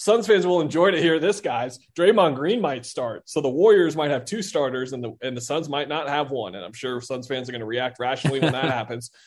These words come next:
Speaker 1: Or it's gonna be Andrew Wiggins
Speaker 2: Yeah.
Speaker 1: because
Speaker 2: Well,
Speaker 1: he's
Speaker 2: that's
Speaker 1: up there
Speaker 2: the
Speaker 1: in the fan vote. He's third.
Speaker 2: I wouldn't, I wouldn't even mind if it's Draymond. It's, uh, Wiggins is the nightmare scenario. In fact, at one point I was telling Suns fans to vote for Draymond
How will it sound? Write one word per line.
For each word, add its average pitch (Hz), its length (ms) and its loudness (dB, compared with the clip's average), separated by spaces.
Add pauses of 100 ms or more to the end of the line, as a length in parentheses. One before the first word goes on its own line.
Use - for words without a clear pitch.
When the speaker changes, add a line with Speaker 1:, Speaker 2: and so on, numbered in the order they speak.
(140)
Speaker 1:
Or 269 580 8 (220)
it's 311 180 2
gonna 349 220 4
be 381 280 4
Andrew 415 280 6
Wiggins 453 720 6 (100)
Speaker 2:
Yeah. 104 200 -2
Speaker 1:
because 143 180 2
Speaker 2:
Well, 151 80 6
Speaker 1:
he's 139 60 4
Speaker 2:
that's 190 240 8
Speaker 1:
up - 20 -2
there 302 120 4
Speaker 2:
the 302 40 2
Speaker 1:
in 294 60 -4
the 269 80 4
fan 330 360 -4
vote. 170 220 -2
He's 170 220 -14
third. 269 240 2
Speaker 2:
I 175 80 6
wouldn't, 190 400 2 (160)
I 156 120 4
wouldn't 214 220 4
even 165 160 0
mind 190 300 0
if 117 100 -2
it's 101 140 -8
Draymond. 101 460 -4 (180)
It's, 131 360 -4 (140)
uh, 120 320 2
Wiggins 170 420 0
is 120 140 -6
the 117 80 -2
nightmare 110 380 0
scenario. 101 360 -4
In 139 120 0
fact, 160 220 2
at 143 100 2
one 165 180 0
point 147 220 -2
I 156 100 0
was 143 160 -4
telling 127 280 -4
Suns 123 280 -4
fans 113 320 -2
to 143 220 0
vote 120 280 2
for 117 160 -4
Draymond 95 640 -4